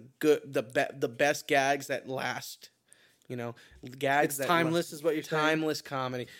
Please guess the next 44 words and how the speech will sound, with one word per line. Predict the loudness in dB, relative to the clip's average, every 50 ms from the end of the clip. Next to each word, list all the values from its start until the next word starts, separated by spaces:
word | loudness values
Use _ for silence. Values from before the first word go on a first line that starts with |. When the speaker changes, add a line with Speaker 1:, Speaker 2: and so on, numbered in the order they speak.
| -20 _ _
Speaker 1:
not, | 0 2 2 2 0 -2 -6
not | -14 -8 -6 -4 -4 -4 -6 -6
comedy | -4 -2 0 0 0 0 0 0 0 2
that, | 2 2 0 0 0
like, | 0 2 2 2 0 -2 -4 -10 -20 -20 -20 -20 _ _ _ 6
"Oh, | 10 10 10 10 10 8 6 6 8 6 6
um, | 4 0 -4 -10 -12 -14 _ _ 6
Beto | 8 8 10 10 10 10
O'Rourke, | 10 10 8 8 6 6 10 12 12 12 12 12 10 6 4 4
more | 6 6 8
like | 8 8 6 4 2 4
Beto | 6 8 10 12 12 10 10 8 6
O'Snork." | 2 -2 -4 0 2 6 8 8 8 6 6 2 0 -2 -4 -8 -10 -10 -14 -18 -20 -20 -10 -2
You | 2 4 4
know, | 6 6 6 6 6
like, | 6 8 8 6 6 4 4
where | 6 8 8 8
it's | 8 6 2
a | -2 -2
joke | 0 4 6 8 8 8 8
that | 8 8
Speaker 2:
What? | 8 8 8
Speaker 1:
only | 6 4 2
works, | 2 4 6 6 6 4 2 -2 0 2
like, | 2 2 2 0
it, | 0 -2 0 0
like, | -2 -6 -6 -8 -8
the | -8 -8 -10
ti-, | -10 -12 -10 -4 -2 -2 -2 -2 -2 -4
like, | -4 -4 -4 -8
comedy | -6 -2 0 2 2 2 2 0 2
that | 2 2 4
only | 4 4 2 2 2 0 0
makes | 0 0 0 -2 -2 -6
sense. | -6 -4 -4 -4 -4 -6 -8
Speaker 2:
Did | -6 -6
you | -4
just | -4 -2 0
turn | 0 0 0
into | 0 2 4 4
a | 4
sim | 4 2 -2 0 0 0 -2 -2 -4
right | -6 -2 0
there? | 0 0 0 0 -2